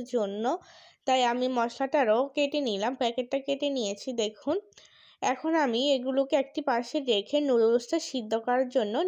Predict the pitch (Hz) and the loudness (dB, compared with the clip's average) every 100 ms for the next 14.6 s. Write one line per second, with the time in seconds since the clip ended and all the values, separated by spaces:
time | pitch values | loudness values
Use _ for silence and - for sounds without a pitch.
0 | 359 311 247 208 196 208 208 220 - _ | 2 2 0 0 -2 -2 -4 -4 -10 _
1 | _ 262 285 285 240 277 302 269 277 311 | _ 2 2 2 -4 -2 0 0 0 0
2 | - 320 - 330 302 285 277 277 269 302 | 0 -2 0 0 2 2 2 2 0 0
3 | 269 220 220 240 254 240 233 220 220 220 | 2 2 0 -4 -2 0 -2 -6 -8 -2
4 | 220 214 220 220 220 - 277 302 311 311 | 0 2 0 -4 -6 -6 -4 -4 -2 -2
5 | 226 - 220 226 220 240 226 220 - 240 | -2 -4 -4 -6 -6 -4 -4 -6 -8 -10
6 | 226 - _ _ - - 277 294 311 302 | -10 -14 _ _ -12 -4 0 2 2 2
7 | 294 285 302 311 302 - 247 233 220 214 | 2 2 0 0 -2 0 2 2 2 -2
8 | _ 233 277 277 254 269 285 285 - 302 | _ -8 -2 0 0 0 0 0 -2 -2
9 | 285 208 185 214 320 - - - - _ | 0 -2 0 0 -2 -6 -20 -20 -20 _
10 | - 285 285 339 285 240 254 302 302 294 | 0 0 2 2 4 4 2 0 -4 -2
11 | 320 330 269 233 240 254 240 226 240 269 | 0 2 0 -2 -4 -2 -2 -2 -4 -2
12 | 294 262 220 196 - - 311 262 214 196 | -2 -2 -6 -8 -8 -4 -2 0 0 0
13 | 226 285 - 247 - 311 294 254 277 285 | -4 -6 -6 -6 -4 -2 -2 -2 -2 2
14 | 269 277 311 302 294 | 2 2 0 -4 -4